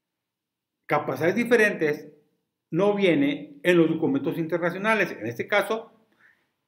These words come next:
en, en el documento que habla sobre la, de, en el documento sobre la convención o de la Convención sobre los Derechos de las Personas con Discapacidad, no viene ahí la palabra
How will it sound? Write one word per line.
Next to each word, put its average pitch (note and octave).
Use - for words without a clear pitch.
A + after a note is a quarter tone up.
en, B2+
en C#3+
el C#3
documento C#3
que D3+
habla D3
sobre C#3+
la, A#2+
de, -
en C3
el B2+
documento C#3+
sobre C#3
la C3
convención C3+
o B2+
de C3+
la C3
Convención C3
sobre D#3
los C3
Derechos A#2+
de D3+
las D3
Personas A#2+
con B2
Discapacidad, A#2
no C3+
viene C3
ahí A#2+
la B2+
palabra A2+